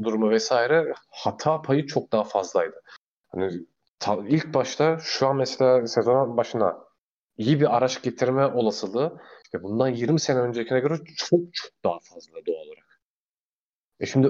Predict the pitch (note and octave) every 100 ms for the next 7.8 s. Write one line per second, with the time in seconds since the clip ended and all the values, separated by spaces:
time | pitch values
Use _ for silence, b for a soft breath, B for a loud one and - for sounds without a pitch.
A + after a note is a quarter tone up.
0 | C3+ G#2 A#2+ D3 A#2 A#2 F3+ F3 A2+ D3+
1 | - _ _ _ _ - - - A#2+ C#3
2 | E3+ F3 A2 C#3 D3 - C3+ A#2 G2 E2+
3 | G2 F#2+ A2 - F3 D3 - - C3+ B2+
4 | D3+ G3 D#3 E3 - G#2+ E2+ D#2+ - F#2
5 | - F#2+ A#2 G#2+ A2 - D#3+ C#3+ A2 G2+
6 | G#2+ A2+ - G#2+ - A#2 A#2+ F3 F#3+ A3+
7 | A3+ G3+ G3 C3+ E2 D#2+ -